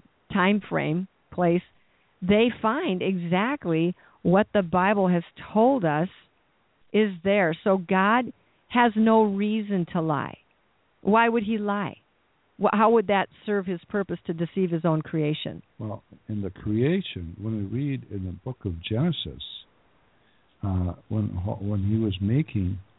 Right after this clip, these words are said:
Speaker 2: the, uh, the, the heavens, the earth, all these different aspects, different parts of the heavens and the earth, it says God saw that it was good.
Speaker 1: Mm-hmm.
Speaker 2: So
Speaker 1: Mm-hmm.
Speaker 2: he recognized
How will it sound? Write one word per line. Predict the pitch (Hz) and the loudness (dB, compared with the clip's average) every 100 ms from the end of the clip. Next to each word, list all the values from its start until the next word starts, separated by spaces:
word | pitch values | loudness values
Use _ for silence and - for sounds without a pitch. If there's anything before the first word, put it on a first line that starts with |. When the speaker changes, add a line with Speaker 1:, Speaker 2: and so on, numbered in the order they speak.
| _ _ _ _ _ _ _ | _ _ _ _ _ _ _
Speaker 2:
the, | 101 95 98 95 95 90 | -8 -4 -2 -4 -6 -8
uh, | 85 90 - _ _ _ _ _ _ _ _ - 82 | -10 -12 -16 _ _ _ _ _ _ _ _ -18 -12
the, | 92 87 - 87 | -8 -8 -12 -14
the | 90 80 - | -14 -12 -8
heavens, | 101 104 104 98 - | -6 -2 -2 -2 -6
the | - | -8
earth, | 101 107 107 _ _ _ _ _ _ - | -4 -4 -6 _ _ _ _ _ _ -6
all | 98 107 | -2 0
these | 104 95 | 0 -2
different | 113 107 98 - - | -4 -2 -6 -10 -2
aspects, | 98 107 - - 107 104 - | 0 2 0 -4 -4 -4 0
different | 101 90 82 - | 0 0 -4 -6
parts | - 104 110 113 - | 0 2 2 0 -4
of | 101 | 0
the | 92 | 2
heavens | 95 107 95 | 4 4 4
and | 95 95 | 0 -2
the | |
earth, | 107 107 _ _ _ _ _ | -2 -6 _ _ _ _ _
it | 123 - | -4 0
says | 131 117 107 107 | 2 2 0 -4
God | 104 113 127 123 - | 2 4 4 2 -2
saw | - 104 110 110 | 2 4 4 2
that | 104 | 2
it | 104 - | 0 0
was | 95 87 - | -2 -4 0
good. | 117 160 - - _ _ _ _ _ _ _ _ _ _ _ _ _ _ _ _ | 2 2 0 -8 _ _ _ _ _ _ _ _ _ _ _ _ _ _ _ _
Speaker 1:
Mm-hmm. | 180 180 180 | -2 2 4
Speaker 2:
So | 127 107 107 | 4 4 4
Speaker 1:
Mm-hmm. | 214 220 | 4 4
Speaker 2:
he | 143 123 | 4 2
recognized | 113 123 135 131 123 117 113 | 4 2 2 2 4 4 2